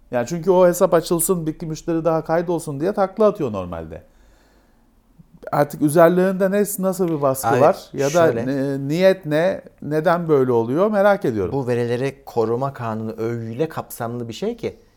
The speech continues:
Speaker 2: Yani normal vatandaş onun zaten altından kalkamayacağından mesela bunun şirketleri var.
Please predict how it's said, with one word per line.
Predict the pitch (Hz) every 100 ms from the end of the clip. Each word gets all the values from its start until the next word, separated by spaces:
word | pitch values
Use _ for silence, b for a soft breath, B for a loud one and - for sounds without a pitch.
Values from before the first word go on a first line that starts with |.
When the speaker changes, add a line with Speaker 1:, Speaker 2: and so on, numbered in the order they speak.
| b
Speaker 2:
Yani | 110 117 120
normal | 127 131 151 156
vatandaş | 143 151 151 151 156
onun | 151
zaten | 147 151
altından | 120 127 123 143 139
kalkamayacağından | 143 139 170 135 117 120 123 180 226 -
mesela | 110 127 120
bunun | 170
şirketleri | 214 127 117 135 135 147
var. | 113 90